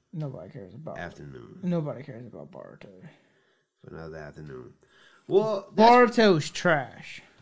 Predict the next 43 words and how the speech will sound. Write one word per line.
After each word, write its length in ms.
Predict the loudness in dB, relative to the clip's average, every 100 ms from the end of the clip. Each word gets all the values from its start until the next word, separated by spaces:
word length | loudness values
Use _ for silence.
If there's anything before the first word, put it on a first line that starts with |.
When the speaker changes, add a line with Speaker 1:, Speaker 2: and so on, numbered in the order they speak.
| -16
Speaker 2:
So 100 | -10
that's 120 | -8 -6
pretty 180 | -4 0
much 180 | -2
a, 280 | -2 -2 -4 -8
that's 120 | -10
pretty 180 | -6 -4
much 180 | -4
a 60 | -4
wrap 320 | -2 -2 -4
for 100 | -10
Invincible. 720 | -10 -2 -2 -2 -6 -12 -14 -14
Uh, 280 | -10 -10 -10
I 140 | -10 -6
will 260 | -2 -2
say, 520 | -2 -6 -2 -2 -4 -10 _ _ _ _ _ _
it, 220 | -10 -8 -8
you 80 | -4
know, 100 | 0
I 60 | 2
told, 320 | 4 4 2
I 80 | 0
told 200 | 0 2
a 40 |
friend 200 | 2 0
about 180 | 0 0
this 180 | -4 -6
because 300 | -8 -8 -6
I, 200 | -6 -6
I 40 |
finished, 640 | -4 -2 0 -2 -4 -8 -14 -14
I 100 | -8
finished, 500 | -2 0 0 -4 -12 _
like 80 | -6
I 40 | -4
said, 220 | -4 -6
I 40 |
finished 380 | -6 -4 -4 -4
the 60 | -4
comic 240 | -2 -4
book 160 | -6 -8
years 320 | -8 -10 -12
ago, 380 | -16 -16 -20